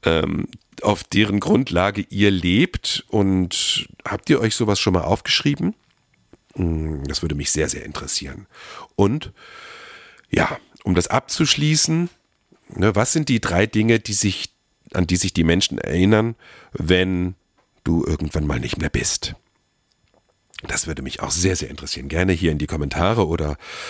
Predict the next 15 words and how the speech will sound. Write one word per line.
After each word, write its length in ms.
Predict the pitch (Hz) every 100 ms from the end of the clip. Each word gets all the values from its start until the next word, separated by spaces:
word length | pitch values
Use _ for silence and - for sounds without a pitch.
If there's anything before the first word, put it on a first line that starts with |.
| -
schreibt's 320 | - 110 -
in 100 | 92
einem 80 | 85
Kommentar 540 | 85 69 69 92 95
irgendwo 400 | 101 104 107 -
runter, 360 | - 85 92 82
wo 80 | 76
ihr 140 | 76
jetzt 160 | 73 -
gerade 220 | 78 78
diesen 240 | 73 71
Podcast 500 | - 82 - 82 -
hört. 260 | 82 82 - - - - - - - - -
Und, 420 | 73 71 62 - -
ähm, 480 | 76 71 69 64